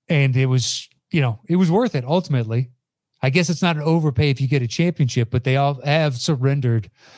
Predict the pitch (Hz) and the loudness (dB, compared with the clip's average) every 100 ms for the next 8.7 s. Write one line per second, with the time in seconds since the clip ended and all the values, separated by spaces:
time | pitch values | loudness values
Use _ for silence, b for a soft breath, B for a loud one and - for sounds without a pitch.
0 | B - 147 135 139 - 131 131 135 131 | B 0 0 2 0 0 2 2 2 2
1 | 127 120 113 113 143 156 110 107 104 110 | 2 2 0 0 0 0 -2 -4 -2 -2
2 | 127 117 107 - 151 117 107 - 117 123 | 0 0 -2 0 0 0 -4 -4 -2 -2
3 | 120 120 127 110 120 135 120 - _ _ | 0 -2 -2 -2 0 2 0 -2 _ _
4 | _ _ _ _ _ _ _ _ 160 139 | _ _ _ _ _ _ _ _ -2 0
5 | 127 120 113 113 - - 135 127 123 123 | 2 0 0 -4 -4 -2 0 0 0 0
6 | 120 117 117 135 127 131 120 120 117 117 | 0 0 0 0 0 0 0 0 2 0
7 | 104 - _ _ _ 120 107 104 101 98 | -2 -12 _ _ _ -2 0 0 0 -2
8 | 95 104 95 101 - - | -2 -4 -2 -4 -4 -6